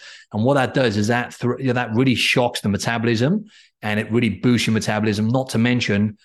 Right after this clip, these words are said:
it's really good psychologically looking forward to those higher calorie days. And what I had this particular client doing as well,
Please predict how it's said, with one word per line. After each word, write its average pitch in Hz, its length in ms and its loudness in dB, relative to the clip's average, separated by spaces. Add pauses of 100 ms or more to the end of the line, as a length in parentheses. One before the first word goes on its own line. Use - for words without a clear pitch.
(200)
it's 107 180 -4
really 127 200 2
good 110 160 0
psychologically 113 720 0
looking 113 280 0
forward 113 280 2
to 107 80 -6
those 107 160 0
higher 110 240 -2
calorie 117 340 0
days. 127 260 2
And 120 80 0
what 127 120 2
I 120 100 0
had 113 240 -2
this 120 120 0
particular - 380 -4
client 107 320 -2
doing 104 200 2
as 98 120 0
well, 110 400 0